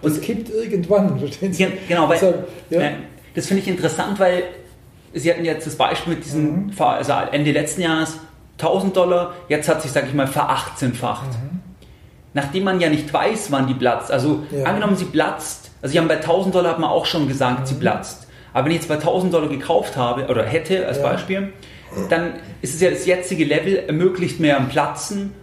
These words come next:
Speaker 1: und ich bin immer noch im Gewinn.
Speaker 2: Ja,
Speaker 1: Aber,
Speaker 2: klar.
Speaker 1: aber ist dann ein Merkmal eigentlich, dass die meisten spät einsteigen? Also dass die dann, wenn dann die platzt und zum Beispiel ist achtzig Prozent korrigiert oder siebzig Prozent, dass die dann im Minus sind, weil die relativ hoch eingestiegen sind. Also dass die meisten hoch einsteigen eigentlich,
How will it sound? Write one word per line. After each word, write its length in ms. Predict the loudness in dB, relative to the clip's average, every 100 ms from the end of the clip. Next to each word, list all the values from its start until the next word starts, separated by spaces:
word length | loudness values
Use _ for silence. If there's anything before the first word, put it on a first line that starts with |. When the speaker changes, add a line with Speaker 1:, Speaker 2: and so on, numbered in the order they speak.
| -10
Speaker 1:
und 100 | -6
ich 80 | 0
bin 100 | 0
immer 180 | 2 2
noch 160 | 2 0
im 120 | 0
Gewinn. 460 | 2 0 -2 -6 -10
Speaker 2:
Ja, 80 | -8
Speaker 1:
Aber, 140 | 0 0
Speaker 2:
klar. 200 | 0 -2
Speaker 1:
aber 120 | 0
ist 140 | 0 2
dann 80 | 2
ein 160 | 2
Merkmal 460 | 2 0 -2 -2 0
eigentlich, 340 | -2 -4 -6 -10 -16 -6
dass 180 | -4 0
die 80 | 2
meisten 880 | 2 2 0 0 -6 -4 -4 -4 -6 -16 -20 -20 -20 -10
spät 480 | -8 0 2 2
einsteigen? 840 | 0 0 0 -2 -2 -2 -2 -2 -2 -4 -16 -8 -2
Also 120 | 0
dass 180 | 0 -2
die 120 | 0
dann, 280 | 2 2 2
wenn 220 | 0 2
dann 340 | 2 2 -2
die 80 | -4
platzt 460 | -2 -2 -2 -4 -4
und 120 | -2
zum 100 | 0
Beispiel 180 | 0 0
ist 80 | -2
achtzig 400 | -2 -4 -6 -4
Prozent 400 | -2 0 0 0
korrigiert 400 | -2 0 2 2
oder 140 | 2
siebzig 320 | 0 0 -4
Prozent, 300 | -2 -2 -4 -6 -12
dass 120 | -10 -2
die 100 | 2
dann 140 | 2
im 100 | 4
Minus 380 | 4 4 2 2
sind, 200 | 0 2
weil 140 | 0
die 260 | 0 -4 -2
relativ 420 | 2 2 0 -4
hoch 260 | 0 0 0
eingestiegen 540 | 0 0 -2 0 0
sind. 160 | 2 4
Also 140 | 2
dass 120 | 2
die 60 | 0
meisten 480 | 0 2 -2 -4 2
hoch 240 | 4 4
einsteigen 580 | 2 -2 0 0 0 -4
eigentlich, 460 | -6 -6 -6 -8